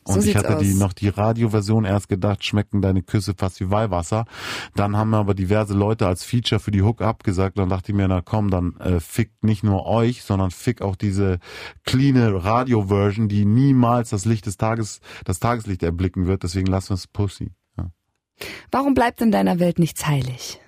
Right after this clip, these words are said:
Speaker 2: Naja, was soll in so einer Welt wie heutzutage denn schon heilig bleiben? Das ist ja nicht meine Welt, sondern es ist,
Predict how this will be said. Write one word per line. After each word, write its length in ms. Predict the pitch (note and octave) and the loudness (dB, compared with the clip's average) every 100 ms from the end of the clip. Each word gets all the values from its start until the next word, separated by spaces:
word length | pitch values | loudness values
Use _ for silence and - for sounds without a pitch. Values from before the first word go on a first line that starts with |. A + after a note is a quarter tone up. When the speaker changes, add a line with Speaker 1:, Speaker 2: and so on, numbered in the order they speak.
| _ _ _ - | _ _ _ -4
Speaker 2:
Naja, 360 | F2 F2+ F#2 | 0 0 0
was 240 | E2+ E2+ - | -2 -6 -8
soll 340 | C#2+ F#2 G2 | -4 -2 0
in 120 | G2 | 0
so 120 | F2+ G#2 | 0 2
einer 220 | G#2 F2+ | 2 2
Welt 260 | G2+ G2+ | 0 0
wie 160 | G2 F#2 | 0 0
heutzutage 800 | F2 G#2 A2 - F2+ G2 G#2 G2+ | 2 0 -2 -4 -2 -2 0 0
denn 120 | G2 | -2
schon 200 | F#2+ F#2+ | 0 0
heilig 260 | G2+ A2+ - | 0 -2 -2
bleiben? 220 | E2 E2+ | -2 0
Das 120 | E2 | -2
ist 160 | G2+ G#2+ | -2 0
ja 120 | G2 | 0
nicht 160 | F#2 | 0
meine 360 | F#2 G2 A#2 A2+ | 0 0 0 0
Welt, 200 | G#2 G#2+ | 0 0
sondern 240 | G#2+ G#2 | 0 -2
es 160 | F#2 - | -2 -6
ist, 480 | - - - - | -8 -8 -8 -12